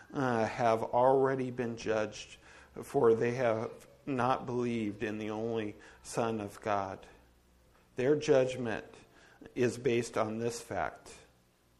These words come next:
The light of, uh, from heaven has come into the world, but they have loved darkness more than the light, for their actions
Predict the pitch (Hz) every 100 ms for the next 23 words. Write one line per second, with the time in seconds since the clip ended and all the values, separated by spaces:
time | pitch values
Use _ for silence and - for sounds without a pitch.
0 | _ _ _ _ _ _ 113 107 113 127
1 | 135 131 123 127 - - - - 143 127
2 | 110 104 - 131 151 127 117 110 104 104
3 | 101 - - 120 117 120 - - 117 110
4 | 104 98 - - - - - 110 117 113
5 | 120 - - - - - - - 120 113
6 | 113 110 113 117 - - 117 107 - 104
7 | 87 - - 104 104 104 101 101 101 98
8 | 107 92 - - - _ _ _ _ _
9 | _ _ _ _ _ _ _ _ - 117
10 | 101 113 139 - 117 120 - - 117 110
11 | -